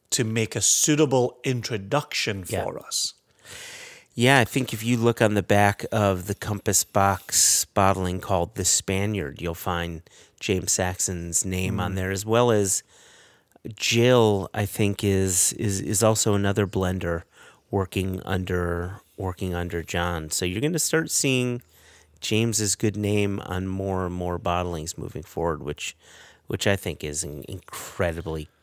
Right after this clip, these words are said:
Speaker 2: cool, and I'm so jealous. But, you know, anyway. <laughs>
Speaker 1: I took a dark turn. Uh, <laughs> I was gonna add,
Speaker 2: Uh-huh.
Speaker 1: while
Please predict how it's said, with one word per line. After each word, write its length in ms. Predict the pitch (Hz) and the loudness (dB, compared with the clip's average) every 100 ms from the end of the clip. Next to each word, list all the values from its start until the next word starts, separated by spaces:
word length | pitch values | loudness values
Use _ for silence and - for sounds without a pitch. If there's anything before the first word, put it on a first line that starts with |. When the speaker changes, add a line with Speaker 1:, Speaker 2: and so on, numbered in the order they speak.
| - | -20
Speaker 2:
cool, 420 | - 87 82 78 | -6 -2 0 -2
and 140 | 73 76 | -4 -4
I'm 320 | 76 78 76 _ _ - | -6 -8 -14 _ _ -4
so 520 | - - - 92 73 _ _ - | 0 2 2 0 -2 _ _ -14
jealous. 500 | - 73 71 - - _ | -10 -8 -6 -6 -8 _
But, 120 | - - _ - | -8 -8 _ -10
you 120 | 90 | -8
know, 120 | 71 - _ _ - - - | -8 -12 _ _ -20 -20 -8
anyway. 300 | 76 65 - | -6 -6 -8
<laughs> 40 | - - - - _ - - - - - - - - - _ | -14 -16 -18 -20 _ -20 -18 -18 -16 -12 -12 -10 -8 -8 _
Speaker 1:
I 60 | - | 0
took 140 | 180 151 | 2 2
a 60 | |
dark 320 | 113 117 123 | 2 2 0
turn. 300 | - 151 165 - - - - - - - | -2 -2 -2 -6 -4 0 0 -2 -8 0
Uh, 260 | 302 285 - - - 202 - - - | 4 6 4 -2 -2 -2 -2 -10 -12
<laughs> 640 | _ - _ _ _ - | _ -20 _ _ _ -8
I 200 | - 156 | 4 4
was 240 | 143 208 190 | 6 6 6
gonna 300 | 175 135 - | 6 4 2
add, 500 | - - 160 117 110 - - - | 0 2 4 2 0 -8 -18 -10
Speaker 2:
Uh-huh. 200 | 95 101 | -6 2
Speaker 1:
while 360 | 147 147 139 | 6 6 4